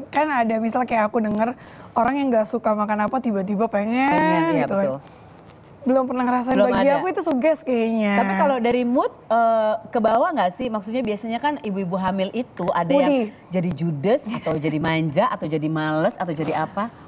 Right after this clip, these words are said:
Speaker 1: Moody sih.
Speaker 2: Oh, moody.
Speaker 1: Oh, moody banget. Jadi kayak, eh, drama banget gitu hidupnya. <laughs>
Speaker 2: Drama? Aku menemukan artikel katanya kamu makin manja. Boleh dikasih lihat nggak artikelnya?
Speaker 1: Oh,
Speaker 2: Bener
Speaker 1: iya.
Speaker 2: nggak sih?
Speaker 1: <laughs> Manja sih iya. Maksudnya aneh sih sebenarnya.
Speaker 2: Makin manja?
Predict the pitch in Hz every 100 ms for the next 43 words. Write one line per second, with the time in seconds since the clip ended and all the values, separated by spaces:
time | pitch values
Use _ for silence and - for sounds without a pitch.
0 | - 269 294 302 277 233 214 247 247 254
1 | 285 269 302 269 226 202 196 214 226 226
2 | 262 381 339 285 - - - - - -
3 | 285 277 285 254 233 262 269 277 277 359
4 | 285 285 294 302 302 381 403 294 302 -
5 | - - - - 240 294 285 208 - 320
6 | 415 349 302 294 285 247 339 339 285 339
7 | 311 330 285 262 247 247 226 175 160 185
8 | 233 262 285 302 330 349 220 175 - 180
9 | 175 151 139 - - - - 302 330 330
10 | 466 240 208 294 392 277 - 494 311 294
11 | 262 - 269 294 330 277 262 233 214 220
12 | 247 247 762 - 285 349 320 311 269 262
13 | 294 311 214 - 233 214 190 185 180